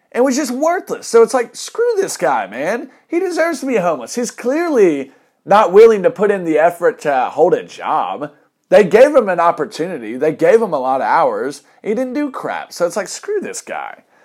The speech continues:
But yeah, that was, uh, I found out he was homeless. And then from then on, like, I would see him around every now and then. And, you know, you knew he knew who I was.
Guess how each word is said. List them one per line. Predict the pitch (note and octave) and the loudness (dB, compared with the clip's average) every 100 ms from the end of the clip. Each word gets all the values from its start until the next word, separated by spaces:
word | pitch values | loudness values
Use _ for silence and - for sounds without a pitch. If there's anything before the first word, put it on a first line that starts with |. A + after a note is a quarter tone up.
| _ _ _ - | _ _ _ 2
But | A#3 | 6
yeah, | G#3+ G2+ | 6 6
that | E3 A3+ | 6 6
was, | A3+ - | 6 6
uh, | A3 G3 F3 D3 | 8 10 10 8
I | A#3 | 4
found | A#3 A3+ G#3+ | 4 4 6
out | F#3 | 4
he | E3+ | 4
was | C#3+ | 2
homeless. | D3 C#3 C3 C3 | 0 0 -2 -4
And | - D#3 | -6 -6
then | F#3+ | -6
from | D#3 E3 | -6 -6
then | D3+ C#3+ | -4 -2
on, | C3 B2 A2+ | -2 -2 -4
like, | A#2+ C#3 | -6 -2
I | |
would | D#3 C3+ | -2 -4
see | - E3+ | -4 -4
him | C3+ | -4
around | A#2+ A#2+ A#2 | -4 -4 -6
every | G#2+ G2+ | -8 -10
now | F#2 F2 | -10 -12
and | F2+ | -12
then. | F2 F2+ F2+ - | -16 -16 -18 -14
And, | A#2 A#2 | -12 -10
you | C3 B2+ | -8 -8
know, | G2 | -10
you | F2 D3 | -10 -10
knew | D#3 E3 G#3 C4+ G#3 | -10 -8 -4 0 0
he | D3 C#3 | -2 -6
knew | A#2 C3 C3+ | -8 -6 -6
who | B2+ | -4
I | G#2+ E2 | -6 -8
was. | E2+ F2 A2+ C3 - | -8 -6 -6 -8 -16